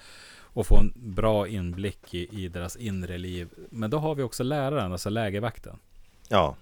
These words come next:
Speaker 1: Det är ju för övrigt ett bra namn på lärare.
Speaker 2: <laughs> Lägervakt.
Speaker 1: Nej, så får man inte säga. Lägervakt. Är inte lärare förkortning av lärarvakt? <laughs> Eh, lägervakt.
Speaker 2: Kommer säkert från samma ord.
Speaker 1: Det,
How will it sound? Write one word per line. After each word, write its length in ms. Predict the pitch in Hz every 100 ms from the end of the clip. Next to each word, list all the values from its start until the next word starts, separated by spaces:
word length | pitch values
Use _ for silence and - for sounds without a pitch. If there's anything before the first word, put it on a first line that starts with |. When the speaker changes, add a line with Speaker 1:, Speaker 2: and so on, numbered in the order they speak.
| -
Speaker 1:
Det 60 | 98
är 20 | 127
ju 360 | 107 85 82 -
för 140 | - 113
övrigt 240 | 85 -
ett 60 | 82
bra 280 | 85 127
namn 260 | 87 92 90
på 80 | 90
lärare. 300 | 92 101 98 - -
Speaker 2:
<laughs> 180 | 120 -
Lägervakt. 540 | 143 131 117 135 -
Speaker 1:
Nej, 60 | -
så 140 | - 92
får 100 | -
man 60 |
inte 100 | 92
säga. 160 | - 139 - - - - - - 117
Lägervakt. 640 | 110 101 92 101 104 -
Är 60 | 127
inte 180 | 143 147
lärare 280 | 147 123
förkortning 440 | 120 120 185 - 85
av 60 | 82
lärarvakt? 420 | 82 95 - -
<laughs> 40 | - 131
Eh, 560 | 131 135 135 160 156
lägervakt. 440 | 170 139 120 127 -
Speaker 2:
Kommer 120 | 127
säkert 160 | 127 120
från 100 | 113
samma 180 | 120
ord. 200 | 120 117
Speaker 1:
Det, 200 | 139 127